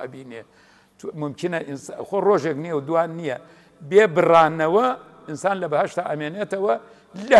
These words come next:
هەمووی گەورەتر ڕەزامەندی خوا. «وفي الآخرة عذاب شديد ومغفرة من الله ورضوان.» ڕەزامەندی خوا. دوایی خوا فەرمێ: «ئەیسا تەماشای دنیاکەت بکە.» ئەها لە مناڵیەوە دەست پێ کردووە و ئەیسا بە منە،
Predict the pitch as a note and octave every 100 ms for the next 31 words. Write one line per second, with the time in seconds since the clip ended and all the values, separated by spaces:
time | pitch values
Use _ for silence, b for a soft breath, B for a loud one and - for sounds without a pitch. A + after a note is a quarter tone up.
0 | F3+ F#3+ A#3 A3+ G3+ G3 F#3 A#3 A#3 -
1 | - E3 D3 D#3+ E3 F3 D#3 C#3 B2 C3+
2 | E3+ D#3 C#3 - D3 - A#2+ C3+ D#3+ C#3+
3 | C#3 C#3 C#3+ F3+ C3+ - b b b -
4 | C#3 C#3+ A2 - A3 F#3 F3 D#3+ D#3 D3
5 | C#3+ F3+ F#3 F3+ D#3 D3+ C3+ D3 F3 G#3
6 | G3+ F3 A#2 - B B - D3 B2+ C#3
7 | C#3+ D3 F3+ - A2 F#2 b b - C3+
8 | C3+ C#3 D#3+ D#3+ - B2+ D#3 - A#2+ D3+
9 | C#3 C3+ B2+ D3 C#3+ C#3+ C#3 C3+ D#3 -
10 | B2+ - b b - C3+ E3 C3 C3 B2
11 | A#2+ A#2 A#2 A#2+ C#3 B2 A#2 A#2+ A2+ A#2
12 | A2 - b b b C3 A2+ D3 C3 C#3